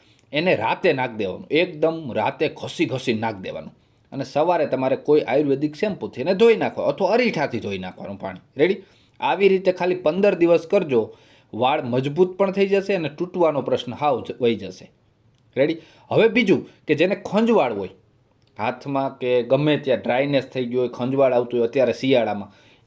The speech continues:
એના ઉપર પણ આ તેલ તમારે લગાડી શકો. ટૂંકમાં ચામડીના કોઈ પણ પ્રશ્નો હોય ને, તો ચામડીના પ્રશ્નો ઉપર પણ આ તેલનો તમે પ્રયોગ એમાં કરી શકો.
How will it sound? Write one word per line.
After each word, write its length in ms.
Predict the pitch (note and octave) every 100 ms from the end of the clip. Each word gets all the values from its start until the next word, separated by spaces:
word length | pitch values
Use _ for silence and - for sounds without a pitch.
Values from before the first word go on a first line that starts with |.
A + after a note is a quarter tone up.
| -
એના 260 | D#3 A3+
ઉપર 260 | A#3 A#3 A3
પણ 160 | G#3 G3
આ 100 | F#3
તેલ 240 | F3+ E3
તમારે 260 | E3+ D3+ C3
લગાડી 320 | C3+ A2 G2
શકો. 440 | - - E3+ - _ _ _ _ -
ટૂંકમાં 300 | C3+ F3+ -
ચામડીના 500 | A2+ B2 C#3+ E3+ F3
કોઈ 160 | E3+ E3+
પણ 180 | E3+
પ્રશ્નો 420 | D#3+ E3+ E3 F3 F3
હોય 160 | G#3
ને, 220 | C3 G2+ _ _ _
તો 80 | B2+
ચામડીના 640 | - G#2 B2 C#3+ F3 F#3 F#3
પ્રશ્નો 460 | D#3+ D3+ - D#3
ઉપર 180 | D3 D#3
પણ 200 | D3+ D3
આ 260 | - C3 E3
તેલનો 400 | - D3+ D3 C#3
તમે 200 | C#3 B2
પ્રયોગ 340 | C3+ C3 A#2
એમાં 220 | A2+ A2+
કરી 180 | B2 G2
શકો. 280 | - D#2+